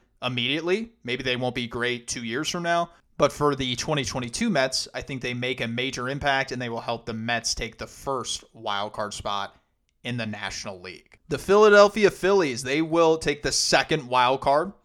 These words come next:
and they will come out of the East as well. I like Dave Dombrowski a lot. I think he's doing the same thing that he did with the twenty fourteen Tigers.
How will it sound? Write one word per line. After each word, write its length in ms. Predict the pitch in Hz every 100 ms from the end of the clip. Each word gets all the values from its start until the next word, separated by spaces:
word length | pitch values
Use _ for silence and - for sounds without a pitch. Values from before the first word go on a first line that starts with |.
| _ _ _ _ _
and 160 | 127 135
they 60 |
will 140 | 135 135
come 140 | 143
out 120 | 135
of 60 | 131
the 160 | 135 131
East 180 | -
as 120 | 139 127
well. 360 | 139 107 - -
I 100 | 156
like 260 | 185 214
Dave 240 | 196 185 160
Dombrowski 600 | 147 120 123 - 127 117
a 100 | 98
lot. 500 | 104 110 117 117 -
I 160 | 113 113
think 360 | - 151 143
he's 220 | - 131
doing 200 | 135 131
the 80 | 113
same 300 | - 127 120
thing 220 | 117 120
that 140 | 117 107
he 80 | 107
did 160 | 113
with 120 | 110
the 80 | 117
twenty 320 | - - 127
fourteen 500 | 113 139 143 - 147
Tigers. 560 | 123 131 135 139 127